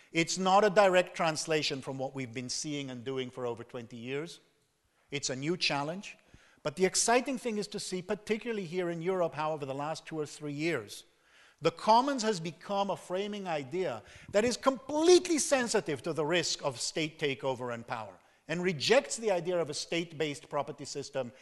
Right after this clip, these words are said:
that requires coercion for redistribution. And yet is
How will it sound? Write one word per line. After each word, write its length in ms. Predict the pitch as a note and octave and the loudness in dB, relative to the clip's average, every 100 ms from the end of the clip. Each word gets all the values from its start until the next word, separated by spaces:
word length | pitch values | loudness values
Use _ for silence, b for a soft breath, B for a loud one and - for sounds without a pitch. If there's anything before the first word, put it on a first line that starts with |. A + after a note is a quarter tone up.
| B D3 | B -6
that 140 | D3 | -4
requires 460 | C#3 - D3+ C#3 - | -6 -2 0 0 -2
coercion 640 | - D3 E3 G3+ - A#2+ - | -4 2 6 6 4 -4 -10
for 120 | - C3 | -12 -8
redistribution. 800 | B2 A2 - A#2 G#2 G2+ - - B B B B - | -8 -10 -14 -16 -16 -18 -18 -18 B B B B 0
And 200 | A3 G#3+ | 2 4
yet 240 | B3 B3 | 2 2
is 200 | A#3 F#3+ | 0 -4